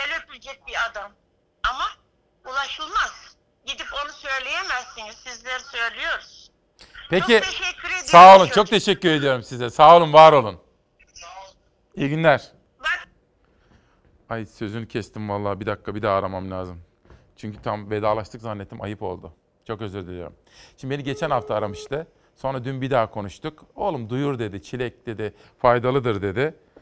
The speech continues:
Speaker 2: Ama sözünü kesmiş gibi oldum şimdi. İnşallah açar da. Nezahat Atabek efendim. Bir tanıdık vasıtası.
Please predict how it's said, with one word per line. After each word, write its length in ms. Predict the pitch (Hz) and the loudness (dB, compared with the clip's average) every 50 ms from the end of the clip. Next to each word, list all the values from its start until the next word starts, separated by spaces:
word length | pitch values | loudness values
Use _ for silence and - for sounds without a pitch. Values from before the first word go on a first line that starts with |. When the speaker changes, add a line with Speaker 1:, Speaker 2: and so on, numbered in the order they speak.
| - - - - - | -20 -20 -16 -10 -8
Speaker 2:
Ama 140 | 123 143 139 | -8 -8 -8
sözünü 380 | - - 113 104 117 131 135 | -8 -10 -10 -8 -8 -10 -12
kesmiş 420 | - - 120 107 - 107 104 - - | -10 -10 -12 -12 -12 -16 -20 -20 -18
gibi 160 | - 104 104 | -14 -10 -10
oldum 260 | 101 98 92 98 95 | -8 -8 -10 -12 -16
şimdi. 220 | - - 98 95 | -16 -16 -16 -14
İnşallah 320 | 107 - - 107 101 110 113 | -14 -12 -10 -10 -8 -6 -6
açar 320 | 101 98 - 131 139 139 113 | -6 -6 -8 -12 -10 -10 -10
da. 80 | 95 90 _ _ _ _ _ _ _ _ _ _ _ _ _ _ _ _ _ _ _ _ _ _ _ _ _ _ _ _ - - - _ _ - | -12 -14 _ _ _ _ _ _ _ _ _ _ _ _ _ _ _ _ _ _ _ _ _ _ _ _ _ _ _ _ -20 -20 -20 _ _ -12
Nezahat 420 | 120 127 139 131 117 139 143 160 - 131 | -10 -8 -6 -4 0 0 0 -2 -2 -6
Atabek 440 | 127 - 143 131 110 113 - - - | -6 -4 -4 -4 -4 -4 -8 -10 -12
efendim. 420 | - 113 - - 101 131 165 190 _ _ _ _ _ _ - | -14 -12 -10 -10 -10 -10 -12 -18 _ _ _ _ _ _ -20
Bir 100 | 180 - | -20 -16
tanıdık 440 | - - 185 175 170 151 - - 139 | -10 -8 -8 -6 -6 -10 -8 -2 0
vasıtası. 460 | 147 143 139 - - 123 - - - | 0 0 0 -2 -8 -14 -16 -20 -20